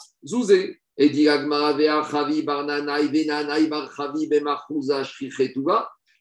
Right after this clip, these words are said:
Et pourtant, ce prénom de Nanai Bar Chavi et Chavi Bar Nanai, tu sais, là-bas, à Machosa, hein, il est courant, il est connu. Alors, dit, explique Rachid. Donc, tu vois que malgré qu'il y ait plusieurs personnes qui ont le même état civil,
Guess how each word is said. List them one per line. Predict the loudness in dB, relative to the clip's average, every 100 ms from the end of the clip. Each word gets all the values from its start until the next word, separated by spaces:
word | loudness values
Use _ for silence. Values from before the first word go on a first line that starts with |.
| 4
Et | 4 4
pourtant, | -6 -4 -2 0 0 -2 -6 -20
ce | 0 2
prénom | 2 2 2 0 0
de | 0
Nanai | 0 -2 0 0 0
Bar | -4 -6
Chavi | -6 -4 -4 -6 -10 _ _ 0
et | 0
Chavi | 2 0 2 0
Bar | 0 -2
Nanai, | -4 -4 -2 -2 -4 -12 _
tu | -10 -6
sais, | 0 0
là-bas, | 0 0 0 0
à |
Machosa, | -4 -6 -6 -4 -2
hein, | -2 -2 -6 -12 _ -8
il | -4 6 8
est | 8 4
courant, | 4 6 6 4 0 -6 _ -10
il | 0 6
est | 6
connu. | 6 2 2 0 -2 -8 _ -4
Alors, | -2 0 0 -2
dit, | -4 -4 -2 -2
explique | -2 -4 -6
Rachid. | -6 -8 -12 -14 -18 _ 0
Donc, | 0 0
tu | 0
vois | 4 4
que | 4
malgré | 4 2 2 2 2
qu'il | 6 6 8
y |
ait | 6 4
plusieurs | -6 -6 -2 0 0
personnes | -4 -8 -2 -2 -2
qui | -2
ont | -2
le | 0
même | -2
état | -2 -2 -4
civil, | -4 -4 -2 -2